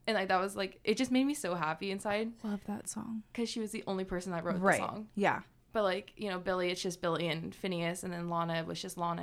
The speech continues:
Speaker 1: and Jack. And it's, like, I love that. I love that music's going back to, like, that kind of stuff.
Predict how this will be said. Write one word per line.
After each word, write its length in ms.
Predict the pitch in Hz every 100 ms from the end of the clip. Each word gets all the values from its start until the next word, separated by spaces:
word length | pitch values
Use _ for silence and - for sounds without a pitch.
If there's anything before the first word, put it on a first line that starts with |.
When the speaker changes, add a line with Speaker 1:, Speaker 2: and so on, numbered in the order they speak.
| -
Speaker 1:
and 140 | 180
Jack. 380 | - - - - -
And 160 | 190
it's, 240 | - - -
like, 100 | - _ _ _ _ _
I 120 | - 190
love 200 | 170 -
that. 280 | - - - _ -
I 60 | 196
love 100 | 196
that 120 | 196
music's 360 | 185 180 180
going 240 | - 180 175
back 240 | 185 165
to, 60 | -
like, 120 | - - - -
that 160 | 104 -
kind 120 | -
of 40 | -
stuff. 220 | -